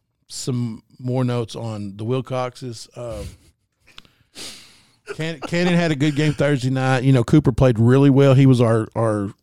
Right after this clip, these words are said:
player of the game for the Greenbrier Panther Sports Network.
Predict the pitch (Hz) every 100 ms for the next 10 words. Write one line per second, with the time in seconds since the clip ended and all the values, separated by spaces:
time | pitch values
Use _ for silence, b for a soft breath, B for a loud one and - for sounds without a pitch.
0 | _ _ _ - 135 135 113 117 123 127
1 | 127 - _ 127 107 98 - 135 127 123
2 | 110 123 120 - 123 - 127 - 127 127